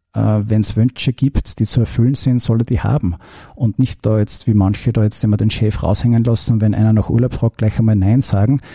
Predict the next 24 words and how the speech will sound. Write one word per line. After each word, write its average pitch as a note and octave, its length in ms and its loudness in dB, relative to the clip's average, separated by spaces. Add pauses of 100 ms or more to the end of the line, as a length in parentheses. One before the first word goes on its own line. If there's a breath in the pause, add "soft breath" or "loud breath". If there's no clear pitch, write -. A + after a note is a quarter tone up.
(120)
Das - 160 -4
geht A2 180 0
einfach B2+ 300 0
nicht. G2+ 220 0
Also G#2+ 160 0
man G#2+ 180 2
muss - 420 -2 (240)
schauen, A#2+ 340 0
dass C3 160 0
der B2 80 2
Mitarbeiter A#2+ 540 0
gut - 280 -6
geht, - 280 -2 (140)
damit G#2+ 200 0
er G#2+ 60 2
bleibt. - 560 -2 (600 loud breath)
Und A#2+ 440 0
das A2+ 100 -2
hab A2+ 120 0
ich - 80 -2
schon A#2+ 160 0
immer B2 200 2
versucht, - 680 -2 (100)
äh, A#2 300 0